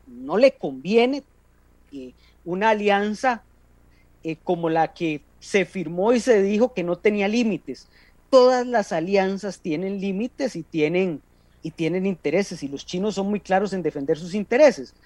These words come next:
Por otra parte, yo creo que a China le favorece mucho que Rusia esté peleando en Ucrania, porque las sanciones van a dejar tan debilitado a Rusia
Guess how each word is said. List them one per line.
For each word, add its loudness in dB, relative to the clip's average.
Por 2
otra 2
parte, 2
yo -2
creo 6
que 0
a 0
China 2
le -4
favorece -6
mucho -2
que -8
Rusia -8
esté -4
peleando 4
en -2
Ucrania, 0
porque -4
las -4
sanciones -2
van -4
a -4
dejar -2
tan -8
debilitado -2
a 4
Rusia -4